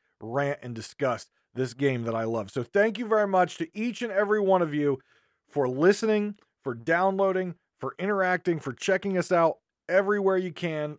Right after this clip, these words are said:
for sending me messages, no matter how meanie pants you sound, because I'm, I'm a big meanie pants. So thank you again to each and every one of you for the love and the support over these thirty-six episodes. And I promise you,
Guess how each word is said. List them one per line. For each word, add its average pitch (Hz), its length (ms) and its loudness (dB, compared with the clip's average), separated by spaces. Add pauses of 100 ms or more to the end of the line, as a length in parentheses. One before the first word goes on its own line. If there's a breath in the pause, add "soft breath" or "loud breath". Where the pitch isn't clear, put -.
for - 180 -16
sending 208 400 0
me 190 140 0
messages, 160 640 -2 (280)
no 147 180 -2
matter 165 400 2
how 165 460 2 (340)
meanie 175 340 -2
pants 170 380 -4
you 165 100 -6
sound, 139 520 -2 (560)
because 127 240 -6
I'm, 135 260 -2
I'm 131 160 -8
a 120 60 -10
big 120 200 -8
meanie 117 240 -12
pants. 113 300 -12
So 107 180 -8 (360 loud breath)
thank 175 280 2
you 196 120 2
again 151 300 0
to - 180 -8
each 196 340 -6
and 170 140 -6
every 160 220 2
one 143 200 0
of 131 140 -4
you 123 240 -4 (720)
for 127 520 -2
the 120 140 -6
love 131 540 0
and 123 180 -8
the 104 60 -12
support 117 640 -8 (320)
over 123 240 -4
these 117 240 -8
thirty-six 127 600 -6
episodes. 107 640 -10
And 123 120 -10
I 127 100 -2
promise 160 460 0
you, 117 220 -6